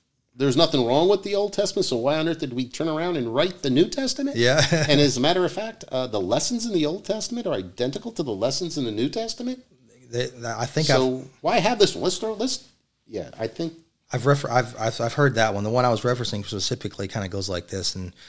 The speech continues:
Speaker 2: forgive me, I'm a Carlin aficionado. He says, "Religion has millions of people convinced there's an invisible man in the sky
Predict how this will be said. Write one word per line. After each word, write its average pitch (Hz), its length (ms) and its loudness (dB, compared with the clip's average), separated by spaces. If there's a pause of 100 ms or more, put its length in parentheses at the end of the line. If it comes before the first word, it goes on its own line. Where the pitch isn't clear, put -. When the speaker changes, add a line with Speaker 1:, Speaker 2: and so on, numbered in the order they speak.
(240)
Speaker 2:
forgive 98 320 -4
me, 92 120 -4
I'm 87 140 -4
a 90 60 -8
Carlin 95 320 -6
aficionado. 92 720 -8
He 87 80 -8
says, 98 300 -6
"Religion 127 400 -4
has 101 360 -6
millions 113 360 -8
of 117 80 -12
people 110 280 -12
convinced 98 460 -12
there's 95 160 -10
an 95 100 -10
invisible 95 500 -10
man 92 240 -10
in 92 100 -12
the 90 80 -14
sky 90 380 -10